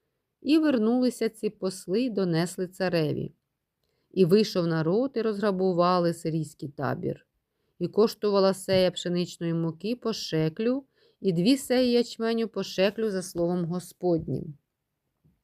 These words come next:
І цар призначив того вельможу, що на його руку він опирався, доглядати над брамою.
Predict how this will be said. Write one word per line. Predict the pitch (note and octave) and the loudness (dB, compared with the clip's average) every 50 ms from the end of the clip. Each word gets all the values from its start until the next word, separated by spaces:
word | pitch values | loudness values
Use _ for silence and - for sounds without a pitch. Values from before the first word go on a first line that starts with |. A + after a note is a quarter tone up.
| _ _ _ _ _ _ _ _ _ _ _ | _ _ _ _ _ _ _ _ _ _ _
І | - F#3+ F#3 | -2 -2 0
цар | F#3+ - G#3 G3 G3 - | 4 4 6 6 4 4
призначив | - F#3+ G3 F3 F#3 F#3+ F#3+ F#3+ F#3 - F#3+ E3 | 0 -2 -2 0 0 2 2 0 0 -2 -4 -4
того | - - F3 F3 F3+ F#3 F3+ | -2 -2 -2 0 2 2 2
вельможу, | E3 E3 E3+ D#3 D#3+ D#3+ F#3+ A#3 C4 B3 B3+ | 2 2 2 2 2 2 2 2 2 2 0
що | A#3 - - G#3+ | -2 -2 -2 -2
на | G#3+ G#3+ G#3 | 0 2 2
його | G#3 G3+ G3 F#3 F#3 F3 E3+ | 4 4 4 4 4 2 2
руку | E3 F3 A3 A3 - - B3 | 2 2 0 0 0 0 0
він | A#3 A#3+ A#3 | 0 0 0
опирався, | A#3+ G#3+ - - A3 G#3 G#3 G3+ G#3 G3+ G3+ - - G#3 | -2 -2 -2 -4 -4 -2 0 0 0 0 -2 -4 -4 -2
доглядати | F3+ E3+ E3+ F3 E3+ D#3+ D#3 D#3 D3+ D#3 D#3+ E3+ E3+ - F3+ | 2 2 2 4 4 4 2 2 2 2 0 0 0 -2 -2
над | F3+ F3+ F3 E3 | -2 -2 -2 -2
брамою. | E3 E3 E3 D3+ D3+ D3+ D3+ D3+ - - - D#3 - | 0 0 2 2 2 0 -2 -2 -4 -6 -8 -8 -10